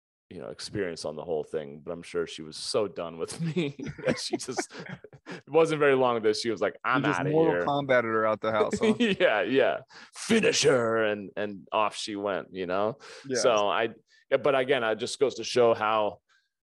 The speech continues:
Speaker 1: you know, she, at the time, she was my oxygen, you know? And, and now it's kind of like, I remember after she eventually, I mean, you could fast forward a little bit, but, uh,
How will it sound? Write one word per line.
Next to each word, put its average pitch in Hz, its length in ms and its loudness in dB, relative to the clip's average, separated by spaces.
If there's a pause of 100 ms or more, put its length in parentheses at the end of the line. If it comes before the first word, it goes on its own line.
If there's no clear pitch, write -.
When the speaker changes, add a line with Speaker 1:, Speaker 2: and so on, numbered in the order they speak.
(580)
Speaker 1:
you 104 120 -8
know, 85 100 -8
she, - 300 -12 (480)
at 113 140 -6
the 110 80 -14
time, 123 320 -4
she 117 160 -10
was 104 200 -8
my 98 160 -4
oxygen, 101 520 -4 (360)
you 110 120 -10
know? 95 320 -10 (460)
And, 113 520 -6 (120)
and 147 200 0
now 147 360 2
it's - 120 -2
kind 123 220 -4
of 104 100 -6
like, 107 280 0
I 120 80 -2
remember 139 460 2
after 117 320 0
she 110 240 -8
eventually, 101 540 -4
I - 40 -2
mean, 95 180 -12
you 90 60 -18
could 85 180 -20
fast - 320 -4
forward 101 280 -2
a 90 60 -4
little 85 180 -4
bit, 80 340 -6
but, - 320 -6
uh, 73 320 -4